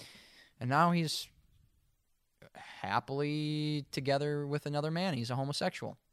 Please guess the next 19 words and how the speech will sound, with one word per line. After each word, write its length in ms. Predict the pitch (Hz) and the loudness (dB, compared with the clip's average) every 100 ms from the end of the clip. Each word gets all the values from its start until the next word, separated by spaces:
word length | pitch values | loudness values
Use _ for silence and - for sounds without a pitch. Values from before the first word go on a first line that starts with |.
| _ _ _ - | _ _ _ -2
Like, 280 | 123 - - - - - - - _ _ _ - | 0 -2 -12 -20 -18 -18 -18 -20 _ _ _ -4
totally 260 | 131 139 147 | 0 2 4
living 240 | 143 147 | 4 4
that 160 | 156 151 | 4 6
life 340 | 180 - - _ _ _ _ _ _ - | 4 2 -8 _ _ _ _ _ _ -6
and 480 | 107 104 95 92 - | -4 -2 -4 -6 -10
happy 400 | - 107 123 139 | -4 -2 -2 -2
to 100 | 139 | -4
do 140 | 156 180 | -2 0
it. 120 | 117 _ _ _ _ _ _ _ _ | -2 _ _ _ _ _ _ _ _
It's 80 | - | -10
like, 160 | - | -4
oh, 180 | 208 120 - - | -2 -4 -10 -10
yeah, 200 | 160 107 | -6 -6
he 140 | 131 | -6
was 160 | 135 123 | -8 -8
never 200 | 123 113 | -8 -10
truly 260 | - 110 | -12 -12
saved. 360 | - 101 85 | -10 -10 -10